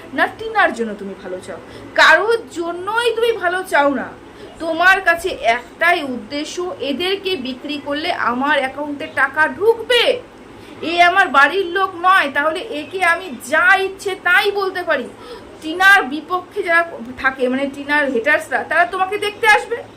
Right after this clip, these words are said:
এবং বেচুর, আহ, পজিটিভ ভিউয়ার্সরা, সে, তারাও তোমাকে দেখতে আসবে।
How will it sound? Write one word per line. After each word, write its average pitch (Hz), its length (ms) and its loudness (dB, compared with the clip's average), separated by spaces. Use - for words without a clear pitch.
এবং 285 240 2
বেচুর, 359 540 0
আহ, 240 420 4
পজিটিভ 269 400 -2
ভিউয়ার্সরা, 226 480 0
সে, 214 200 -8
তারাও 240 260 2
তোমাকে 392 280 -4
দেখতে 370 300 -4
আসবে। 302 300 -2